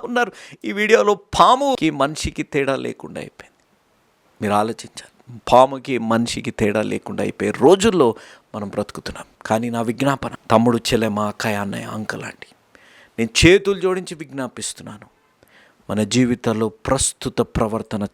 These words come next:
చాలా ప్రాముఖ్యం. The present behavior will decide the future blessings అనేది మన జీవితాల్లో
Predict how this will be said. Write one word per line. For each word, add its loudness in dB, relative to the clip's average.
చాలా -2
ప్రాముఖ్యం. -10
The 0
present 2
behavior 2
will 0
decide -2
the -4
future -2
blessings -2
అనేది -2
మన -6
జీవితాల్లో -4